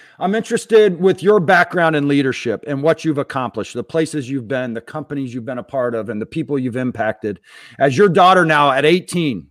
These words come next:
is applying at colleges and about to go out on her own, what are some of those core leadership thing,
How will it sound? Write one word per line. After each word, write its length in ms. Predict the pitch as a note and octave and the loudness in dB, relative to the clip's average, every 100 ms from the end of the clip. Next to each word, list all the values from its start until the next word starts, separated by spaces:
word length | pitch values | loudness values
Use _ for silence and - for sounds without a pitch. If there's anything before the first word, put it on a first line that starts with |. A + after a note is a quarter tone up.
| _ | _
is 160 | A#2+ A#2+ | -10 -8
applying 400 | - E3+ F3 F3+ | -4 -2 0 -2
at 100 | D#3+ | -4
colleges 560 | D#3+ D#3 D#3 C#3+ D3+ | 0 2 0 -2 -4
and 80 | C3 | -6
about 300 | A#2 C3+ C#3 | -6 -4 -4
to 100 | - | -8
go 300 | G2 C#3 C#3+ | -10 -4 0
out 180 | D3 C#3 | 2 2
on 140 | C3 | 0
her 160 | C3 A2 | -2 -4
own, 320 | A2 F#2 D#2+ _ _ _ _ _ _ | -6 -8 -12 _ _ _ _ _ _
what 180 | - G#3 | 2 4
are 180 | G3 F#3 | 4 2
some 260 | - F3 D#3+ | 2 -2 0
of 60 | |
those 240 | D3 C#3 - | 0 -2 -6
core 520 | - - D3+ D3+ D3 | -14 -4 0 2 2
leadership 840 | B2+ C3+ C3+ C3+ - C3+ B2+ - | -2 -2 -2 -4 -4 -4 -4 -6
thing, 380 | _ C3+ B2 B2 | _ -8 -6 -8